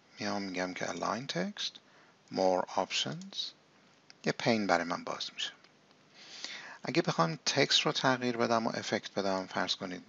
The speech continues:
این تکست رو انتخاب می‌کنم، ببینید چه جوری هست. میام انتخابش می‌کنم و بعد می‌گم که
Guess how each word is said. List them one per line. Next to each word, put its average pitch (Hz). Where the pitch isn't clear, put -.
این -
تکست -
رو 92
انتخاب -
می‌کنم، 90
ببینید 87
چه -
جوری 87
هست. -
میام 123
انتخابش 135
می‌کنم 120
و 101
بعد 101
می‌گم 95
که 95